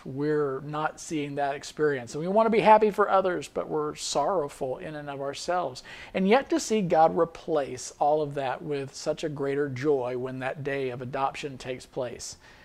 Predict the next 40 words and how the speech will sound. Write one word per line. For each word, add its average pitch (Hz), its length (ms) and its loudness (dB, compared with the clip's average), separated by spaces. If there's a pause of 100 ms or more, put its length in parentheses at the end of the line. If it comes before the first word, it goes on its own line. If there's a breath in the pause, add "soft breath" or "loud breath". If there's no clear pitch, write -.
(320 loud breath)
And 180 100 -2
this 254 140 0
is 254 80 -2
just 185 200 -2
one 165 220 -2
example 151 520 -4
of 123 80 -12
how 127 180 -6
God 127 220 -6
works 160 340 -2
in 147 80 -10
this 120 200 -14
way. - 260 -12 (880)
One 180 100 -4
of 180 80 -2
the 175 60 0
passages 160 500 0
that 147 140 -10
comes 151 280 -10
to 139 80 -8
mind 151 360 -6
is 147 80 -8
that 160 220 -4 (420 loud breath)
our 147 140 2
God 156 260 4
is 156 160 0
one 160 240 2
who 147 180 -2
can 139 520 -6 (260)
restore 180 600 0
the 180 100 0
years 156 340 -2
that 151 120 -2
were 151 180 -4
eaten 156 300 -10
by 135 160 0
the 135 100 -6
locust, 127 560 -10 (380 loud breath)
meaning 190 440 0 (240 loud breath)
that 156 380 2